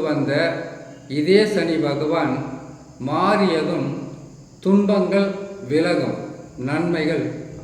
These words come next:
அதிகரிக்கும். யாராக இருந்தாலும் அந்த நட்சத்திர அதிபதி, அந்த தசாவை நடத்தும்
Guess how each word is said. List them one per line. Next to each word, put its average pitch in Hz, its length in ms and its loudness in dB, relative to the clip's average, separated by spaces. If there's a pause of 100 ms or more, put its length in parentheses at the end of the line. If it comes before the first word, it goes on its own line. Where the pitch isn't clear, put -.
அதிகரிக்கும். 131 680 -2 (1000)
யாராக 220 480 6 (200)
இருந்தாலும் 196 680 2 (1000)
அந்த 170 200 0 (760)
நட்சத்திர 220 520 2 (120)
அதிபதி, 180 420 2 (960)
அந்த 151 220 4 (600)
தசாவை 226 580 6
நடத்தும் 190 480 2